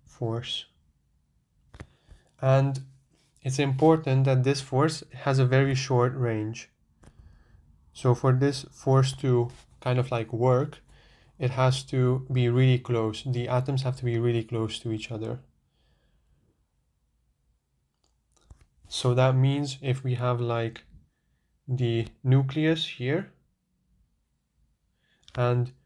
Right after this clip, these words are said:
we have some proton traveling this way, it has to be really close to the, to the nucleus for this reaction to happen, as it's,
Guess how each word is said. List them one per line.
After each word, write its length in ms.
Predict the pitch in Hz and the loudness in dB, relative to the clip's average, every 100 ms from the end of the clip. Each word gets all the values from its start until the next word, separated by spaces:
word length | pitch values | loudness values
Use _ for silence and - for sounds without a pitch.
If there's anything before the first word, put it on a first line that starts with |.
| _ | _
we 120 | 131 123 | -2 0
have 320 | 127 123 131 | 2 0 -2
some 420 | - 120 117 117 _ _ _ _ _ _ | -4 -2 -2 -4 _ _ _ _ _ _
proton 680 | 135 131 131 139 135 135 131 - - _ - | 2 4 4 2 2 4 2 -2 -12 _ -6
traveling 500 | 127 123 120 117 113 | -2 0 0 -2 -2
this 260 | 117 - | -4 -4
way, 340 | 131 139 160 - _ _ _ _ _ _ _ _ _ _ _ - - _ _ _ _ | -2 -2 -4 -8 _ _ _ _ _ _ _ _ _ _ _ -18 -18 _ _ _ _
it 100 | 131 | 0
has 220 | 135 139 | 2 2
to 100 | - | 0
be 200 | 139 143 | -2 0
really 380 | 135 135 147 147 | 2 2 4 2
close 560 | 135 127 127 147 156 - - - _ _ | 0 2 2 2 -2 -8 -12 -16 _ _
to 160 | 131 | -4
the, 460 | 123 120 120 120 113 _ _ - - | -2 -2 0 -2 -4 _ _ -20 -16
to 80 | - | -6
the 140 | 131 127 | 2 4
nucleus 720 | 127 117 120 110 131 156 - _ _ _ _ _ | 4 2 -2 -4 -4 -6 -12 _ _ _ _ _
for 300 | - 123 123 | -2 0 4
this 200 | 127 131 | 2 2
reaction 440 | 123 123 127 127 | 0 0 0 -2
to 80 | 120 | -2
happen, 360 | 110 117 151 | -2 -2 0
as 140 | 143 135 | 0 2
it's, 240 | 135 131 | 2 0